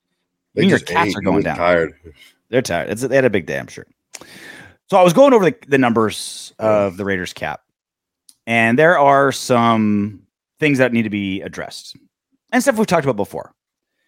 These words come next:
Speaker 2: Offense, they're spending a hundred and two million dollars on twenty-six players. That's forty-three and a half percent of the cap. That's the ninth most in the N F L. It's the
Speaker 1: It's a
Speaker 2: ninth
Speaker 1: lot.
Speaker 2: most money spent on off-,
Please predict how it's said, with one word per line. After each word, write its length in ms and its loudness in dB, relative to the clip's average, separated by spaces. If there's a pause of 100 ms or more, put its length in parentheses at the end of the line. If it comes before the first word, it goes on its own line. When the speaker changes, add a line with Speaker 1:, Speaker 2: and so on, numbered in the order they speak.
(1160)
Speaker 2:
Offense, 460 0
they're 120 -2
spending 300 2
a 60 2
hundred 480 2
and 240 2
two 680 0 (360)
million 960 2
dollars 480 4
on 120 -2
twenty-six 560 -6
players. 380 -6
That's 160 -12
forty-three 540 -4
and 80 -2
a 60 -2
half 200 -2
percent 240 -6
of 60 -4
the 60 -6
cap. 280 -4
That's 200 -2
the 100 -6
ninth 480 0
most 280 -2
in 60 -6
the 120 -2
N 80 -4
F 100 -10
L. 160 -18 (720)
It's 80 -20
the 60 -20
Speaker 1:
It's 80 -10
a 20 -2
Speaker 2:
ninth 100 -2
Speaker 1:
lot. 140 -2
Speaker 2:
most 160 -6
money 240 -4
spent 180 -8
on 80 -4
off-, 320 -10